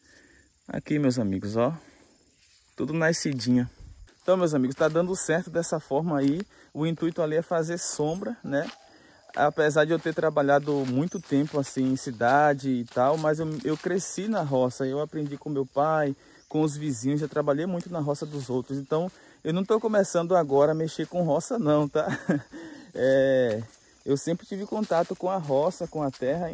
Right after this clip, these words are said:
Eu sei, eu tô aberto aqui pra, é, pegar algumas opiniões, algumas críticas construtíveis.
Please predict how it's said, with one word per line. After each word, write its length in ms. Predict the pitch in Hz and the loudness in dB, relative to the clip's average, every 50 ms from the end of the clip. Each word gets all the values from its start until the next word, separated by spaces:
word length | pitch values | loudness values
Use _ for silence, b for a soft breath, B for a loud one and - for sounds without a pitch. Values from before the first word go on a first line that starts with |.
| - - | -8 -10
Eu 220 | 127 139 180 226 | -6 -4 -4 -4
sei, 240 | - - 165 156 156 | -4 -4 -4 -2 -2
eu 80 | 156 | -2
tô 160 | 147 - 160 156 | -2 0 0 0
aberto 360 | 151 143 131 151 170 - 151 147 | 0 0 0 -2 -2 -2 -6 -8
aqui 160 | - 143 147 | -6 -8 -10
pra, 340 | - - 147 147 156 196 - b b b b b b b b b b b - _ - | -6 -2 -2 0 0 -2 -6 b b b b b b b b b b b -20 _ -2
é, 560 | - 135 135 135 135 131 135 131 131 135 127 123 - | 2 4 4 6 6 6 6 6 4 4 2 2 2
pegar 280 | 147 135 123 139 143 | 2 2 4 6 4
algumas 380 | 147 143 139 135 147 151 160 147 | 4 4 4 0 0 0 0 0
opiniões, 840 | 151 139 - 156 156 151 135 127 127 139 156 165 165 160 151 139 147 | -2 -4 -4 -6 -4 0 0 2 2 2 0 0 -2 -2 -2 0 0
algumas 500 | 135 123 139 143 147 143 147 143 - - | -2 -2 -2 -2 0 0 0 0 -4 -14
críticas 840 | _ - 170 139 160 180 - - 185 - 175 175 - - - - _ | _ -4 -2 -2 -2 -2 -4 -8 -8 -6 -6 -6 -6 -8 -14 -16 _
construtíveis. 1040 | - 139 147 143 - - 139 131 - - - 151 165 165 175 180 175 - - - | -4 -4 -4 -4 -6 -8 -8 -8 -8 -8 -10 -10 -8 -8 -8 -8 -8 -10 -14 -16